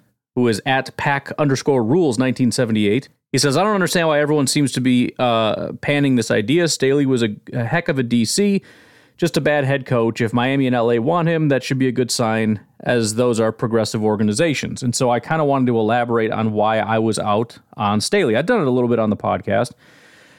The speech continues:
um, but I, I just wanted to elaborate, and here's what I said.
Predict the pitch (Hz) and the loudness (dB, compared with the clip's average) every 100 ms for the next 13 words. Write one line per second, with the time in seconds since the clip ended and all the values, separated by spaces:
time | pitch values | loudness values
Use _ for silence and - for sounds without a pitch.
0 | _ _ - 139 123 120 113 95 _ _ | _ _ -4 0 2 2 0 -2 _ _
1 | _ - 147 143 143 143 147 135 131 139 | _ 0 0 2 0 0 0 0 2 2
2 | 180 170 120 104 131 143 123 127 113 - | 2 0 0 0 0 0 0 0 0 -2
3 | 101 | -4